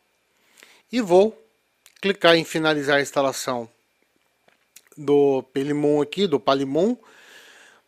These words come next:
que é o navegador que tem o Flash aqui. Então, vamos lá.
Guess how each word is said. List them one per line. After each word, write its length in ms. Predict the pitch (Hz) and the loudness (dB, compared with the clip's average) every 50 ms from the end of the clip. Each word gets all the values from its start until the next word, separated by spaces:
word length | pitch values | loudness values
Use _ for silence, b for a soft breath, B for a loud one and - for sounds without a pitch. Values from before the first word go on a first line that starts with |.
| _ _ _ _ _ _ _ _ _ _ _ _ _ _ _ _ _ _ _ - _ - | _ _ _ _ _ _ _ _ _ _ _ _ _ _ _ _ _ _ _ -20 _ -8
que 160 | - 220 214 | 0 6 8
é 240 | 202 208 214 214 - - | 10 10 10 8 4 0
o 100 | - 180 | 0 2
navegador 540 | 190 202 180 185 196 190 208 185 165 170 180 | 2 2 4 4 4 6 6 4 4 2 0
que 100 | - - | 0 -4
tem 320 | 185 - 170 170 175 175 - _ _ _ - | -6 -4 -2 -2 -2 -6 -10 _ _ _ -6
o 140 | - 180 - | -6 -6 -6
Flash 500 | - - 156 143 143 143 - - - 180 | -4 -4 0 0 0 0 0 -2 -4 -6
aqui. 320 | 165 _ - - 98 104 _ _ _ _ _ _ _ _ _ _ _ _ _ _ _ _ | -8 _ -16 -20 -20 -20 _ _ _ _ _ _ _ _ _ _ _ _ _ _ _ _
Então, 320 | _ _ - - - - 135 | _ _ -20 -20 -20 -20 -18
vamos 300 | 117 120 135 135 117 107 | -16 -14 -14 -14 -14 -12
lá. 240 | 113 120 165 214 | -12 -12 -12 -14